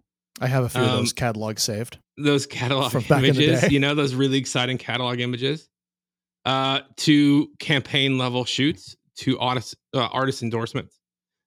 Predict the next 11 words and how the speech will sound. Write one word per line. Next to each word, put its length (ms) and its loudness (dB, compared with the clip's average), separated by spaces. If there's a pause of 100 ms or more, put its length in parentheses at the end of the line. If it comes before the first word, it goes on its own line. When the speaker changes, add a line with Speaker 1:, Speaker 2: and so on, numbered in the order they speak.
(140)
Speaker 2:
Um, 680 0
so 380 -2
I 520 -2
am 160 -2
over 180 -2
the 120 -4
whole 200 -4
thing. 240 -4
I 60 0
don't 160 -2
shoot 420 0